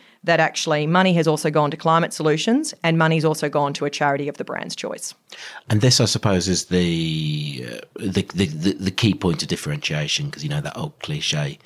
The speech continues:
Speaker 2: if you're not paying for the product, the product is you. Um, then obviously in, in, in this case, the consumer is a part of it. Um, do you think it takes a particular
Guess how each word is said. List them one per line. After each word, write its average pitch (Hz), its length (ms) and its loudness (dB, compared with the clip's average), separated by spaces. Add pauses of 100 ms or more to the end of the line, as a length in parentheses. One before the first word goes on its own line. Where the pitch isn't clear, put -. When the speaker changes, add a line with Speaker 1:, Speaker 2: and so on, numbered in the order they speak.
(320)
Speaker 2:
if - 80 -20
you're 80 100 0
not 76 120 -4
paying 76 200 0
for - 100 -10
the 73 100 -4
product, 76 340 -4
the - 80 -18
product 73 460 -2
is 71 100 -6
you. 76 540 -2 (440)
Um, 73 520 2
then 87 240 0
obviously 78 500 0
in, 78 240 2
in, 82 340 2 (120)
in 87 200 2
this 92 280 2
case, 85 300 -2
the - 120 -8
consumer 80 680 2
is 78 400 0 (560)
a - 60 -10
part 95 680 0
of 71 160 -4
it. - 540 -6 (420)
Um, 113 240 -2 (120)
do 165 120 -2
you 294 160 2
think 277 640 0 (880)
it - 160 -6
takes 135 260 0
a 117 60 -2
particular 113 560 2